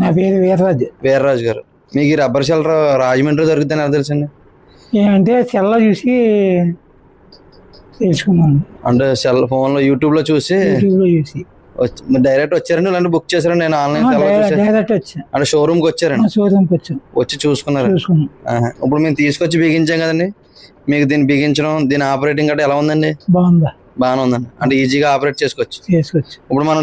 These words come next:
Speaker 2: ధాన్యం, అలాగే ముడి బియ్యం, రెండు రకాల రైస్ ఆడాం కదా ఇందులో.
Speaker 1: ఆ.
Speaker 2: ఎలా వచ్చినాయండి? డెమో వేసాం కదా.
Speaker 1: బాగానే వచ్చాయండి.
Speaker 2: ఏమేమి ఆడామండి మనం?
Speaker 1: ముడి బియ్యంని మామూలుగా పాలిష్ రైస్.
Speaker 2: ముడి బియ్యం, పాలిష్ రైస్ ఆడాం. రెండు బాగానే వచ్చింది ఫ్రెండ్స్.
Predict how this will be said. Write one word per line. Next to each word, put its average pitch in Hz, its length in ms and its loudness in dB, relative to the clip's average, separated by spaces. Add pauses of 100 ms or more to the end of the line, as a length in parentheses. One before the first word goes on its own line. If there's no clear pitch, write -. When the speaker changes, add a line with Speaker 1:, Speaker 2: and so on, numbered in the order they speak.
(140)
Speaker 2:
ధాన్యం, 156 400 0 (460)
అలాగే 143 260 2
ముడి 143 180 2
బియ్యం, 151 180 0
రెండు 139 180 0
రకాల 139 280 0
రైస్ 143 240 0
ఆడాం 156 220 0
కదా 135 120 0
ఇందులో. 139 180 0 (100)
Speaker 1:
ఆ. - 20 0 (440)
Speaker 2:
ఎలా 147 140 2
వచ్చినాయండి? 170 360 -2
డెమో 151 160 -2
వేసాం 151 280 -2
కదా. 156 120 -6 (180)
Speaker 1:
బాగానే 185 300 0
వచ్చాయండి. 156 360 -2 (280)
Speaker 2:
ఏమేమి 160 260 0
ఆడామండి 165 260 0
మనం? 170 140 -2 (480)
Speaker 1:
ముడి 196 240 2
బియ్యంని 208 420 4 (300)
మామూలుగా 190 420 2 (160)
పాలిష్ 170 360 0
రైస్. 143 180 -4 (120)
Speaker 2:
ముడి 139 180 0
బియ్యం, 170 240 0
పాలిష్ 143 260 0
రైస్ 143 240 -2
ఆడాం. 117 240 -4 (680)
రెండు 143 160 2 (100)
బాగానే 139 160 0
వచ్చింది 127 240 -8
ఫ్రెండ్స్. 147 200 -4